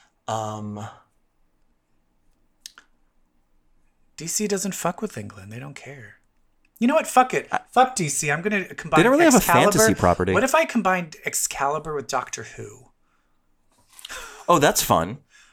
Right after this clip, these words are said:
Speaker 2: I think that would be interesting.
Speaker 1: I think that's great.
Speaker 2: Where Betsy has to take over as the Time Lord.
Speaker 1: Um, I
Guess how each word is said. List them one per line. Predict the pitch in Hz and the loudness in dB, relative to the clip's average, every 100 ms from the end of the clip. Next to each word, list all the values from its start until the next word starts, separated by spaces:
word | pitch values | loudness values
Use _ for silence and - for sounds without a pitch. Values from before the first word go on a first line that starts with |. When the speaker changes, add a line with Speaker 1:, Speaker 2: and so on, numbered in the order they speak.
| - | -10
Speaker 2:
I | |
think | 185 190 | -8 -4
that | 139 117 | -4 -4
would | 107 | -8
be | 110 | -14
interesting. | 101 - - - - _ _ _ _ _ _ _ | -14 -12 -10 -12 -14 _ _ _ _ _ _ _
Speaker 1:
I | - | -6
think | - 196 | -4 -4
that's | 202 | -4
great. | - 226 - - _ _ _ _ _ _ | 2 2 2 -4 _ _ _ _ _ _
Speaker 2:
Where | 156 | -12
Betsy | 143 175 170 185 | -2 0 0 -4
has | 156 147 | -4 -8
to | 156 | -6
take | - 143 147 | -4 -2 -2
over | 135 135 | -2 -4
as | 120 | -6
the | 120 | -10
Time | - 117 113 | -8 -8 -10
Lord. | 101 104 113 - _ _ _ _ _ _ _ _ _ _ _ _ _ _ _ _ _ _ _ - | -14 -14 -14 -14 _ _ _ _ _ _ _ _ _ _ _ _ _ _ _ _ _ _ _ 2
Speaker 1:
Um, | 135 127 139 135 - _ _ _ _ _ _ _ _ _ | 4 4 0 -4 -6 _ _ _ _ _ _ _ _ _
I | 160 | -4